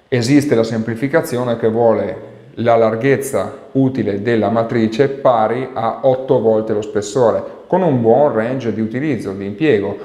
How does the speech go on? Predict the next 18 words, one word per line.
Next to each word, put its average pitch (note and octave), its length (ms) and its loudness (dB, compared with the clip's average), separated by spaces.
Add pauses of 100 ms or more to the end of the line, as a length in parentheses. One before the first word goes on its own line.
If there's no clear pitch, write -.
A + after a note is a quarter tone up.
(120)
Quindi A#2 180 -2
posso A2 320 0
avere A2 240 0
una G#2+ 160 -2
matrice G#2+ 420 -6
più A2+ 220 -8
piccola, A#2 380 -2
indicativamente G#2 840 -4
posso G#2+ 300 -6
andare G#2 420 0
dal G2+ 400 -2
sedici A2+ 640 -2
per G#2+ 260 -2
un G#2 140 -8
tre G#2+ 160 -2
millimetri A2 640 -4
per G#2+ 140 -2
esempio, A2+ 500 -2